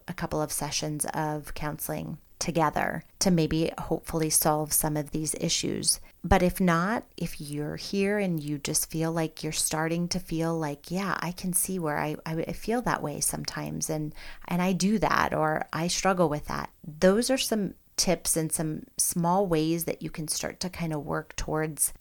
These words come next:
that closeness and that oneness again in your marriage. Because when you start to retreat, a lot of things can happen.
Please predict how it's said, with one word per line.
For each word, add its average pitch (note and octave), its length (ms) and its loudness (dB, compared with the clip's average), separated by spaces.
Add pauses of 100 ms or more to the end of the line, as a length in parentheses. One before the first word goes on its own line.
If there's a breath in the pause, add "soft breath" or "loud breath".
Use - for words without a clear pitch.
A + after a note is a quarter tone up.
that D#3 280 2
closeness D#3 800 0
and E3 180 0
that D#3+ 200 0
oneness D#3 840 2
again D#3 560 -2 (160)
in G3+ 220 2
your D#3 160 0
marriage. - 680 -6 (180)
Because E3 760 2
when E3+ 640 4 (220)
you E3 460 0
start F#3+ 400 2
to G3 120 2
retreat, D#3+ 800 0 (160)
a E3+ 100 -2
lot D#3 440 4
of D#3+ 120 0
things D#3 400 0
can D3+ 200 -2
happen. D3+ 480 -2